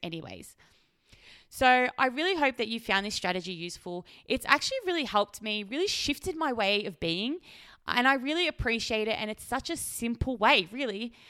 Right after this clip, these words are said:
Um, and I hope that this creates that little space of awareness for you between that action and that behavior.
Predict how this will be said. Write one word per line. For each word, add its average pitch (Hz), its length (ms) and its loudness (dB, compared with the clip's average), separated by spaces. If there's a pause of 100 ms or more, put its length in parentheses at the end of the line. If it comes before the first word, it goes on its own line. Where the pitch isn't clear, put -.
(260)
Um, 175 380 6 (720)
and 262 120 8
I 294 60 10
hope 285 280 2
that 311 160 -6
this 254 280 -4
creates 214 400 2
that 214 120 -4
little 202 180 -4
space 220 340 0
of 214 80 -6
awareness 208 480 -2
for 185 180 -6
you 180 220 -6 (240)
between 214 380 -2
that 202 160 6
action 190 400 0
and 180 100 -2
that 180 140 0
behavior. 165 600 -4